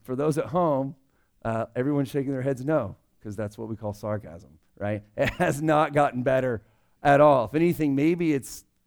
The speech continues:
gotten worse. I don't know. But what he's saying in Philippians, he's saying, "You are a light in a twisted and crooked generation. You are a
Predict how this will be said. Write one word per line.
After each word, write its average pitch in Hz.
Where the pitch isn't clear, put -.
gotten 123
worse. 160
I 151
don't 156
know. 131
But 160
what 151
he's 170
saying 202
in 165
Philippians, 165
he's 170
saying, 170
"You 196
are 175
a 151
light 147
in 156
a 143
twisted 170
and 139
crooked 156
generation. 135
You 190
are 170
a 147